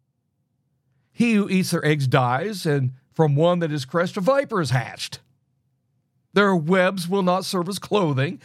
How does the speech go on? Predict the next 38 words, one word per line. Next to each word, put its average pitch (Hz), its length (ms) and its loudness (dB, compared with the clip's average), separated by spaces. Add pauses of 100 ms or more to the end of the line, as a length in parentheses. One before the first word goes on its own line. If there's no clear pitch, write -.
(160)
Men 180 220 4
will 226 140 0
not 220 340 -4
cover 190 340 0
themselves 147 680 -2
with 147 160 -4
what 131 220 -2
they 110 120 -2
make. 123 520 -4 (800)
Their 208 200 4
works 185 320 0
are 202 60 -2
works 190 260 -2
of 208 120 -6
iniquity, 139 680 -2
and 165 300 0 (120)
deeds 170 300 2
of 208 60 -2
violence 151 500 -2
are 214 140 2
in 214 60 -2
their 233 120 0
hands. 262 760 -2 (1120)
Their 175 160 4
feet 202 300 0
run 180 180 2
to 247 60 -6
evil, 165 520 0 (800)
and 208 200 2
they 202 80 2
are 208 80 2
swift 220 400 -2
to 214 80 -4
shed 180 280 -2
innocent 165 440 -2
blood. 240 480 0 (1200)
Their 131 200 4
thoughts 143 500 0